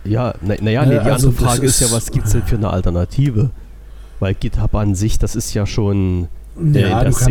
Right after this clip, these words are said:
Speaker 2: kannst
Speaker 1: ein Begriff, um den du nicht mehr rundherum kommst.
Speaker 2: Ja, GitHub, ja, ja, GitHub, äh, ähm, sowieso, aber es gibt, es gibt noch irgend-, also mindestens ein,
Speaker 1: Ja,
Speaker 2: eine,
Speaker 1: au-, au-,
Speaker 2: den
Speaker 1: also
Speaker 2: kannte
Speaker 1: auch
Speaker 2: ich
Speaker 1: so,
Speaker 2: noch irgendwie.
Speaker 1: ja. Aber wenn du
Speaker 2: Aber
Speaker 1: schon, wenn du schon nachdenken musst, was das ist, kannst ja halt nicht so,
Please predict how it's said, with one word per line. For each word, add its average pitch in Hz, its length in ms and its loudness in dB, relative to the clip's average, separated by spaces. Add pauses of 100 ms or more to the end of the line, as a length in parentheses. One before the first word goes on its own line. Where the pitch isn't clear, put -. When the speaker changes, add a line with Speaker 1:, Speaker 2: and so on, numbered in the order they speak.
Speaker 2:
kannst 110 100 2
Speaker 1:
ein 104 120 0
Begriff, - 360 -2
um 120 140 0
den 104 160 0
du 107 80 2
nicht 101 160 0
mehr 92 80 0
rundherum 101 420 -2
kommst. - 460 -4
Speaker 2:
Ja, 123 500 0
GitHub, 160 440 -4
ja, 160 300 0
ja, 190 140 0
GitHub, 135 460 -2
äh, 135 320 0
ähm, 113 720 -8
sowieso, 120 500 0
aber 120 140 0
es 110 120 -2
gibt, - 300 -6
es 123 200 -8
gibt - 220 -6
noch 123 200 -2
irgend-, 120 360 -6
also 120 400 -2
mindestens 131 600 -4
ein, 131 680 -4
Speaker 1:
Ja, 95 140 0
Speaker 2:
eine, 95 320 2 (100)
Speaker 1:
au-, 90 140 -2
au-, 110 140 -2
Speaker 2:
den 117 80 -2
Speaker 1:
also 123 180 0
Speaker 2:
kannte 127 160 0
Speaker 1:
auch 131 40 2
Speaker 2:
ich 127 60 -2
Speaker 1:
so, 123 100 0
Speaker 2:
noch 107 80 -2
irgendwie. 107 300 -6
Speaker 1:
ja. 104 240 -2 (300)
Aber 123 160 -2
wenn 135 160 -2
du 180 60 0
Speaker 2:
Aber 269 80 2
Speaker 1:
schon, 247 480 2
wenn 160 120 0
du 220 120 0
schon 247 200 0
nachdenken 190 540 0
musst, 180 180 -2
was 160 140 -2
das 131 160 -4
ist, - 240 0 (280)
kannst 165 300 -4
ja 139 80 2
halt 143 160 0
nicht 143 180 0
so, 135 640 2